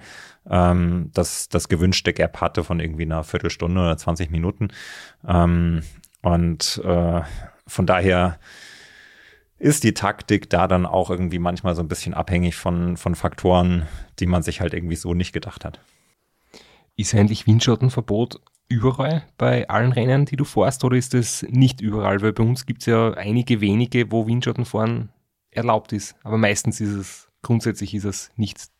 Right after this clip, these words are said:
Speaker 2: erlaubt.
Speaker 1: Ähm, grundsätzlich ist es, äh, auch in dem, in dem unsupported, ähm, Bereich oder speziell da,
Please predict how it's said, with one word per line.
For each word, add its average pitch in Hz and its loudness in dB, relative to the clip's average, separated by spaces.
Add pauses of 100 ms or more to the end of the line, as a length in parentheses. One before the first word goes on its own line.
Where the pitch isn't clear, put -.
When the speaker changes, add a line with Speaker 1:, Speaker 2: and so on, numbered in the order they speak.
(300)
Speaker 2:
erlaubt. - -8 (320)
Speaker 1:
Ähm, 87 2 (680)
grundsätzlich 92 0
ist 90 0
es, - -4
äh, - -10
auch 87 2
in 87 0
dem, 85 -2
in 85 -6
dem 82 -4
unsupported, 85 -4
ähm, 85 -2
Bereich 80 -2
oder 80 -4
speziell - -2
da, 85 2